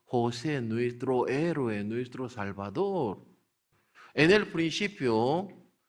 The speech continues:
los que conocían a José respetaban muchísimo a los hebreos.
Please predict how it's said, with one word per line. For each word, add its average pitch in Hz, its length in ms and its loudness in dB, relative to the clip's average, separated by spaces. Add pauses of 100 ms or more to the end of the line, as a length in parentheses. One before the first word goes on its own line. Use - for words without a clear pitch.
(180)
los 180 380 6
que 170 260 0
conocían 120 1080 -2
a 101 160 0
José 104 840 2 (200)
respetaban 104 1000 -2
muchísimo 123 880 -4
a 107 60 0
los 107 500 -4 (220)
hebreos. 87 680 -6